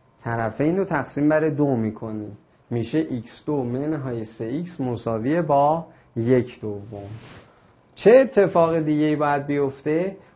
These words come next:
باید سمت چپ شبیه اتحاد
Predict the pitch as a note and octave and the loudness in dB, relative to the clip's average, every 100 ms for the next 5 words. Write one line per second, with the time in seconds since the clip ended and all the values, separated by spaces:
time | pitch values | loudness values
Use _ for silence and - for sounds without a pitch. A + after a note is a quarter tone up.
0 | - B2 C#3+ D#3 - - B2 A2 A2+ G#2+ | 0 2 4 2 -2 -4 -2 0 -4 -4
1 | D3 F3 - - B2 A2 D#3+ F#3+ D#3+ F#3 | -2 -2 -4 -6 -6 -4 -4 -2 0 0
2 | G3 F#3+ - - _ _ A#2+ A#2 - B2 | -2 -6 -18 -20 _ _ -2 -2 -6 -6
3 | G#2+ A#2+ D3 F3+ | -4 2 2 2